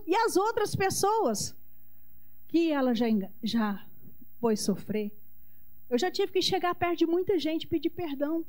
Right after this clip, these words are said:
pela minha atitude de ira. Não foi fácil, mas eu sou crente. Falei, "Jesus, vamos comigo, eu preciso fazer isso."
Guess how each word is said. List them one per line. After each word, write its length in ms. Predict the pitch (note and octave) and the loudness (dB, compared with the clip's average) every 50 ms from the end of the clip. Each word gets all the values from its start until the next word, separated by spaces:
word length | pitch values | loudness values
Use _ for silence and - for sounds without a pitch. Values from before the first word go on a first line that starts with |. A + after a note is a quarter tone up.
| - - - | -8 -10 -6
pela 180 | D4 C4+ C4+ | -4 -2 -2
minha 140 | C4+ C4+ B3+ | 0 -2 -2
atitude 500 | B3 - C#4+ B3+ - - C4+ B3+ A#3 B3 | -4 -4 -6 -8 -6 -6 -6 -6 -6 -8
de 140 | A#3 A3+ B3+ | -6 -4 -4
ira. 400 | B3 A#3 A#3+ C4 C#4 A#3+ G#3+ G3 - - - - - - - - - - - - - - - - - - - - | -2 -2 -2 -4 -4 -4 -6 -8 -8 -10 -12 -12 -12 -12 -12 -12 -12 -12 -12 -12 -12 -12 -12 -12 -12 -12 -10 -4
Não 120 | A#3+ B3+ B3 | 0 0 0
foi 260 | A#3+ - G4 B4 C5+ | 2 0 0 0 0
fácil, 420 | C5+ - G#4 D4+ - G#3+ - - | 0 2 0 0 0 0 -2 -2
mas 200 | A3+ A#3 A#3 A3 | -2 0 0 2
eu 80 | A3+ A3 | 0 0
sou 200 | A3 - A#3+ A3+ | 0 -2 -4 -4
crente. 480 | A3+ - A3+ A#3 C4 F4 G4 - - - - | -2 -4 -4 -2 -2 -2 -2 -4 -8 -10 -10
Falei, 220 | - A#3 A#3 A3 G#3+ | -10 -8 -6 -6 -4
"Jesus, 380 | A#3+ A#3 A#3+ D4 D4+ C4 A3 | -4 -4 -4 -2 -4 -4 -2
vamos 260 | A3 A3+ A#3+ C#4 C4+ | -2 -2 -2 -2 -4
comigo, 400 | - F4+ F4+ F4+ E4 D#4+ D#4+ D#4+ | -4 -2 0 0 0 0 0 0
eu 80 | D#4 E4+ | -2 -2
preciso 340 | E4+ F4 D4+ - E4 D#4 C#4+ | -2 -4 -4 -4 -6 -6 -4
fazer 260 | D#4 D#4+ E4 F4+ F#4 | -4 -4 -4 -2 0
isso." 360 | F#4+ E4+ A3+ G3 G3+ - - | 0 0 0 0 -4 -6 -10